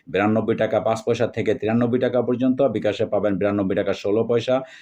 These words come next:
ক্যাশ পাবেন নব্বই টাকা সাতান্ন পয়সা। দর্শক, অস্ট্রেলিয়ান এক ডলার সমান আপনারা পেয়ে যাবেন আজকে বাংলাদেশি টাকা বিভিন্ন এক্সচেঞ্জের মাধ্যমে আটাত্তর টাকা ঊনপঞ্চাশ পয়সা থেকে উনাশি টাকা পর্যন্ত এবং বিকাশে পেয়ে যাবেন আটাত্তর টাকা ঊনপঞ্চাশ পয়সা, ক্যাশ পাবেন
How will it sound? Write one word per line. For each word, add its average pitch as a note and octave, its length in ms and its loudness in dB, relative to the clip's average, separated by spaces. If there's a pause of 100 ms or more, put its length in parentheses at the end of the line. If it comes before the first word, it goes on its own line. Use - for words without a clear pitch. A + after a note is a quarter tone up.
(120)
ক্যাশ A#2 260 0
পাবেন A2 320 0
নব্বই G#2+ 280 0
টাকা G#2+ 200 0
সাতান্ন G#2 440 -2
পয়সা। G2 400 0 (720)
দর্শক, B2+ 360 0
অস্ট্রেলিয়ান C#3+ 560 2
এক B2 180 0
ডলার B2 280 2
সমান B2+ 200 4
আপনারা A#2+ 220 0
পেয়ে A#2 180 2
যাবেন A#2 160 2
আজকে A2+ 220 -2
বাংলাদেশি A2+ 300 0
টাকা A2+ 240 2
বিভিন্ন A#2 340 2 (160)
এক্সচেঞ্জের A2 480 0
মাধ্যমে A2 360 0
আটাত্তর A2 420 -2
টাকা A#2 320 0
ঊনপঞ্চাশ A2+ 580 -2
পয়সা G#2+ 300 0
থেকে A2 300 0 (460)
উনাশি B2+ 380 2
টাকা A#2 240 2
পর্যন্ত A2+ 480 0 (220)
এবং G#2+ 280 0
বিকাশে A2+ 400 0
পেয়ে G#2+ 300 0
যাবেন A2 320 2
আটাত্তর G#2+ 380 -2
টাকা A2+ 260 0
ঊনপঞ্চাশ G2+ 500 -2
পয়সা, G#2+ 320 0
ক্যাশ G#2 280 -4
পাবেন G2+ 280 0